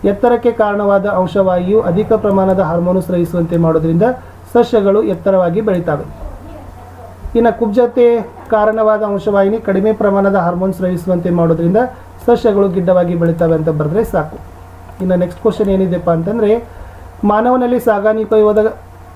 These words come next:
ಘಟಕಗಳನ್ನು ಹೆಸರಿಸಬೇಕು, ಕಾರ್ಯಗಳನ್ನು ಬರಿಬೇಕು ಅಂತ ಕೇಳಿದ್ರು. ಅದರಲ್ಲಿ ರಕ್ತ ಬರ್ತದೆ, ಹೃದಯ, ರಕ್ತನಾಳಗಳು ಬರ್ತದೆ. So ಈ ಕ್ವಶನ್ಸ್‌ಗೆ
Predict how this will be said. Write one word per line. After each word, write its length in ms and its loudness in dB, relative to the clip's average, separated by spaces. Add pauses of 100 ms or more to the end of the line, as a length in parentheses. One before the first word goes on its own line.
ಘಟಕಗಳನ್ನು 500 2
ಹೆಸರಿಸಬೇಕು, 600 0
ಕಾರ್ಯಗಳನ್ನು 520 0
ಬರಿಬೇಕು 440 0
ಅಂತ 140 0
ಕೇಳಿದ್ರು. 560 0 (160)
ಅದರಲ್ಲಿ 400 2
ರಕ್ತ 260 -2
ಬರ್ತದೆ, 400 0
ಹೃದಯ, 460 0
ರಕ್ತನಾಳಗಳು 580 0
ಬರ್ತದೆ. 460 -2 (400)
So 100 0
ಈ 80 2
ಕ್ವಶನ್ಸ್‌ಗೆ 640 -2